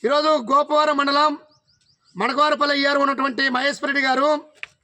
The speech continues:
పద్నాలుగు లక్షల రూపాయల వరకు డబ్బులు వసూలు చేసి ఈ ఆక్రమణలకు సహకరించారని చెప్పేసి బద్వేల్ మున్సిపాలిటీలో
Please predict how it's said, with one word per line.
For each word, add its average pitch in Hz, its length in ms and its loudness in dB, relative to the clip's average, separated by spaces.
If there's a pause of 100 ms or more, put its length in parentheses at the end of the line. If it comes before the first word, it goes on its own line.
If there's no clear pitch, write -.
(1200)
పద్నాలుగు 285 440 2
లక్షల 302 280 -2
రూపాయల 311 280 0
వరకు 302 240 0 (1120)
డబ్బులు 240 260 0
వసూలు 277 260 0
చేసి 285 280 -2 (1120)
ఈ 262 100 -4 (160)
ఆక్రమణలకు 320 680 -2 (760)
సహకరించారని 277 640 -2
చెప్పేసి 269 360 -2 (1500)
బద్వేల్ 240 520 0 (840)
మున్సిపాలిటీలో 277 720 0